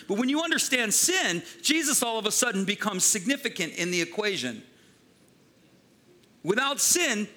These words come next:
he's nothing, he's no more than a, than a glorious teacher. And that's how the world perceives him. Jesus was a good guy. The church has turned him into fairy Jesus. He's fairy Jesus, walking around and floating through the air and atmosphere,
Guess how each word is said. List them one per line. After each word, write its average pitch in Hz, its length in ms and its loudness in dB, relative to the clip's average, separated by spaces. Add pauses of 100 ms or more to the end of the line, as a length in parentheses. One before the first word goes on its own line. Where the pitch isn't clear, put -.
(120)
he's 233 260 0
nothing, 247 360 0
he's 208 220 0
no 254 180 0
more 269 200 0
than 233 160 0
a, 226 80 2
than 208 240 -2
a 202 60 -2
glorious 226 560 -2
teacher. 185 480 -2 (200)
And 196 140 0
that's 240 220 0
how 262 160 0
the 226 100 -2
world 233 460 -4
perceives 233 580 0
him. 123 180 -4 (600)
Jesus 156 400 -2
was 165 140 -4
a 156 40 -4
good 165 240 -6
guy. 113 320 -6 (920)
The 165 80 -2
church 233 280 0
has 214 140 0
turned 226 240 0
him 220 100 0
into 220 160 0
fairy 226 420 -2
Jesus. 131 720 -6 (920)
He's 233 280 0
fairy 262 340 0
Jesus, 135 680 -2
walking 240 400 -2
around 233 380 0
and 185 100 -2
floating 226 440 -4
through 226 140 -6
the 214 180 0
air 202 220 0
and 185 80 0
atmosphere, 170 640 -4